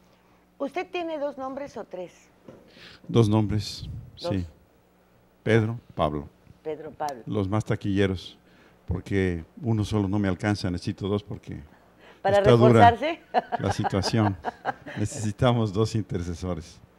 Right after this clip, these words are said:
Speaker 2: Y, pues, da la casualidad
Speaker 1: ¿Y cuál
Speaker 2: que
Speaker 1: de los
Speaker 2: son
Speaker 1: dos le funciona más?
Speaker 2: Pues la verdad es que me gusta más, eh, Pablo, porque,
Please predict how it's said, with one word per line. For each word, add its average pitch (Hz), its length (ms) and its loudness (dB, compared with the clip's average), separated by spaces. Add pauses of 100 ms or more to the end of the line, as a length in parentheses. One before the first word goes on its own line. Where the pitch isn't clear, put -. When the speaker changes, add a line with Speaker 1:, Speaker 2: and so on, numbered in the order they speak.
(1040)
Speaker 2:
Y, 104 220 -6 (220)
pues, 92 140 -4
da 98 100 0
la 95 100 0
casualidad 87 380 -2
Speaker 1:
¿Y - 20 4
cuál 269 160 6
Speaker 2:
que 294 60 4
Speaker 1:
de 277 60 0
los 262 80 2
Speaker 2:
son 214 80 -2
Speaker 1:
dos 254 200 -2
le 233 240 -4
funciona 233 460 -8
más? 247 160 -14 (760)
Speaker 2:
Pues 120 140 4
la 123 100 8
verdad 120 260 10
es 131 60 2
que 113 220 4
me 98 140 0
gusta 117 260 0
más, 110 460 0 (120)
eh, 82 320 -2
Pablo, 104 360 4 (640)
porque, 85 560 -2